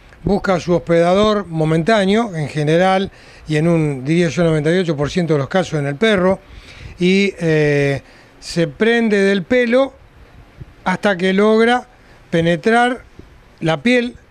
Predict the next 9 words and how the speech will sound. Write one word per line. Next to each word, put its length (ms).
y 100
allí 460
hacer 260
su 200
ciclo. 500
El 120
ciclo 400
es, 240
eh, 680